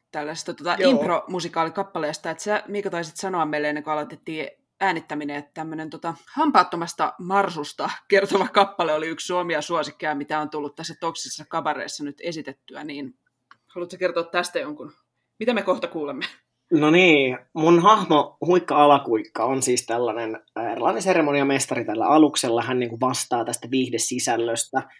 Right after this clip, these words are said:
Speaker 3: Mä oon myös niinku Miikona vastannut siitä silleen, että mä oon just suunnitellut nää improt ja treenauttanut noin näyttelijöiden kanssa. Mutta sitten ehkä sille viikko ennen Enskaa, niin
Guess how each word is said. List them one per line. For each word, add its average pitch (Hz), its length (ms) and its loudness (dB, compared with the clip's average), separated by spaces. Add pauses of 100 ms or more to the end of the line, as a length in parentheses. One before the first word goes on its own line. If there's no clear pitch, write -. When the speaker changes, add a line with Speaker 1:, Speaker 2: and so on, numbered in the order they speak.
(480)
Speaker 3:
Mä 123 100 -2
oon 131 100 2
myös 139 260 2
niinku 127 160 -2
Miikona 131 600 0 (180)
vastannut 110 560 -4
siitä 139 240 -4
silleen, 113 320 -4
että 120 120 -14
mä 120 40 -8
oon 117 100 -4
just - 200 -4
suunnitellut 123 540 -4
nää 139 280 -4
improt 180 480 -2
ja 131 80 -4
treenauttanut 123 760 -4
noin 117 180 -4
näyttelijöiden 123 640 -4
kanssa. 131 600 -2 (640)
Mutta 131 380 -2
sitten 135 680 0 (460)
ehkä - 240 -10
sille 143 300 2
viikko 170 440 2
ennen 120 440 -2 (120)
Enskaa, 123 680 -2
niin 131 280 -6